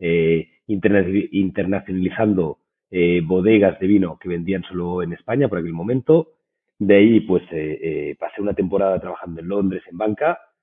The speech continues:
Y fue en ese momento, yo creo, cuando me empezó, si-, siempre desde pequeño he estado montando cosas, nunca, nunca he ganado nada de dinero con lo que he montado, pero bueno, siempre me, he tenido el gusanito.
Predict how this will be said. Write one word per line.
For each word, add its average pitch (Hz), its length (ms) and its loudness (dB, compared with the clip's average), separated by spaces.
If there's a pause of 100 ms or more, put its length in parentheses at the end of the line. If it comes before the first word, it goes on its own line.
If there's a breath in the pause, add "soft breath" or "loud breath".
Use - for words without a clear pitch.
(420)
Y 151 140 2
fue 180 160 6
en 175 80 6
ese 165 120 0
momento, 151 260 2
yo 156 120 8
creo, 147 100 6
cuando 127 300 4
me 107 200 6
empezó, 104 680 0
si-, - 200 -6
siempre 175 220 4
desde 151 120 2
pequeño 147 200 4
he - 20 4
estado 131 160 0
montando 104 380 2
cosas, 151 320 0
nunca, 90 480 -6 (240 soft breath)
nunca 101 280 -2
he 101 40 4
ganado 90 560 0 (320)
nada 110 380 4
de 110 60 2
dinero 101 280 2
con 98 100 2
lo 98 60 0
que 92 80 -2
he - 20 -2
montado, 101 320 -2
pero 104 140 -2
bueno, 90 160 0
siempre 120 240 -2
me, 120 80 6
he 107 160 2
tenido 110 160 2
el 104 80 2
gusanito. 113 560 -2